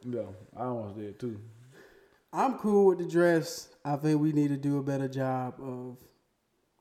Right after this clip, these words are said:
Speaker 2: you know, staying united and not jumping, you know, off the fence.
Speaker 1: Mm-hmm.
Speaker 2: Keeping our allies allies.
Speaker 1: Yeah.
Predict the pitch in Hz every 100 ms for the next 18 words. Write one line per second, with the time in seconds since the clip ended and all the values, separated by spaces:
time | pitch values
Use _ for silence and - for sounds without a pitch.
0 | _ 139 131 120 - 135 131 131 135 131
1 | 131 127 127 - - 143 131 131 123 131
2 | 139 - 127 123 135 185 147 135 123 131
3 | 127 131 147 147 127 - _ _ - -
4 | 156 143 139 139 143 135 135 135 135 147
5 | 151 151 147 147 143 - - 214 294 185